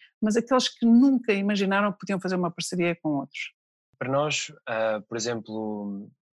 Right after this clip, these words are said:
Speaker 2: nós atualmente temos uma, uma parceria com, com as Nações Unidas, com, com a Agência de Formação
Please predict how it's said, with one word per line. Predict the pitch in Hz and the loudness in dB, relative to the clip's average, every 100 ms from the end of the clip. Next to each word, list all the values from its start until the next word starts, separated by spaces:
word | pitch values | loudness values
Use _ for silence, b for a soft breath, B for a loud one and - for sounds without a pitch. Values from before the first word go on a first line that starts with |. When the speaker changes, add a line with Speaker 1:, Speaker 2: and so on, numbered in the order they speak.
| _ - | _ -10
Speaker 2:
nós | 110 110 113 110 107 107 - - - - | -6 -4 -2 -2 -4 -6 -8 -10 -14 -16
atualmente | 107 110 110 110 - - | -6 -6 -4 -8 -10 -12
temos | 117 107 | -8 -6
uma, | 107 110 107 104 107 | -4 -4 -4 -6 -8
uma | 113 104 | -10 -10
parceria | 110 - 113 | -8 -6 -6
com, | 104 117 | -4 -6
com | 110 117 | -4 -6
as | 107 | -4
Nações | 107 113 104 | -6 -6 -6
Unidas, | 110 127 127 123 | -4 -4 -4 -4
com, | - 110 107 104 | -8 -8 -8 -8
com | - | -6
a | 107 | -4
Agência | 104 107 - | -4 -4 -6
de | 104 98 | -6 -6
Formação | - 107 107 - 107 101 110 | -6 -4 -4 -2 -4 -4 -10